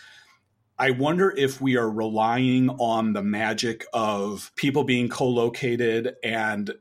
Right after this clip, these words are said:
running through some techniques and having a whole bunch of Post-it notes up on the wall <laughs> and thinking that that's, like, the magic ticket to creative solutions when we don't necessarily have the most creative and innovative people in the room.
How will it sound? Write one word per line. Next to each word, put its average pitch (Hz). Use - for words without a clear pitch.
running 127
through 120
some 101
techniques -
and 120
having 113
a 110
whole 196
bunch 165
of 131
Post-it 117
notes 101
up 135
on 120
the 120
wall 98
<laughs> -
and 165
thinking 180
that 131
that's, 139
like, 127
the 113
magic 120
ticket 147
to 131
creative 113
solutions -
when 123
we 135
don't 160
necessarily 135
have 123
the 117
most 120
creative 120
and 113
innovative 123
people 107
in 101
the 98
room. 104